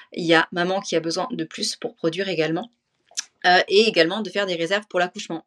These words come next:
Euh, ça, c'est inévitable. Euh, et de plus, <laughs> il est nécessaire de, d'adapter certains mouvements, euh, du fait des, du déplacement du centre de gravité, euh, qui peut augmenter le risque de chute, le risque de blessure,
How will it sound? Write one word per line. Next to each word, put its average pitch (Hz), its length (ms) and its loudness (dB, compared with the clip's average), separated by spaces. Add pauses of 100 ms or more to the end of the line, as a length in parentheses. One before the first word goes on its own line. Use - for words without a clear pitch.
Euh, 175 140 -8
ça, - 180 -2
c'est 202 280 -4
inévitable. 196 500 0 (520)
Euh, 180 600 6 (120)
et 269 280 0 (160)
de 170 260 -10
plus, - 420 -8 (100)
<laughs> 208 340 4
il 185 220 0
est 170 460 6
nécessaire 202 440 2
de, 165 680 0 (140)
d'adapter 196 360 4
certains 190 280 -2
mouvements, 202 400 -6 (380)
euh, 160 420 -2
du 156 140 -14
fait 196 140 -6
des, 170 240 -4
du 156 180 -16
déplacement 202 500 2
du 190 80 -6
centre 185 300 -6
de 170 140 0
gravité, 196 600 0 (300)
euh, 165 140 2
qui - 140 -8
peut 202 100 0
augmenter 196 340 2
le 208 80 2
risque 190 300 -4
de 190 120 -2
chute, 240 300 -4
le 185 80 -2
risque 196 260 0
de 175 140 -4
blessure, 208 640 2